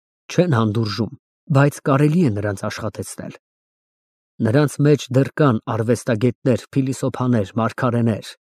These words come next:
Դեռ անկատար են նրանք։ Քաղաքակրթության անավարտ մի արդյունք են կիսատ մնացած։ Եվ հասկանում եմ, թե ինչու են իրենց հանդեպ վախ ու ատելություն հարուցում։ Նրանք ունեն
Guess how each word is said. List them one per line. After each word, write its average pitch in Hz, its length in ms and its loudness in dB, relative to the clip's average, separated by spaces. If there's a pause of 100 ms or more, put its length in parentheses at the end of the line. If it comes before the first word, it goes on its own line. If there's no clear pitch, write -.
(680)
Դեռ 120 380 4
անկատար 120 580 0
են 98 140 -8
նրանք։ 104 340 -10 (1400)
Քաղաքակրթության 127 1080 0
անավարտ 127 580 0
մի 143 120 4
արդյունք 156 440 0
են 107 160 0
կիսատ - 420 -6
մնացած։ 104 540 -4 (920)
Եվ 107 220 2
հասկանում 156 540 2
եմ, 151 120 4
թե 139 140 2 (100)
ինչու 165 400 2
են 165 160 2
իրենց 127 260 2
հանդեպ 123 500 0
վախ 120 280 2
ու 143 140 0
ատելություն 123 560 0
հարուցում։ 104 420 -6 (1160)
Նրանք 131 420 2
ունեն 139 320 4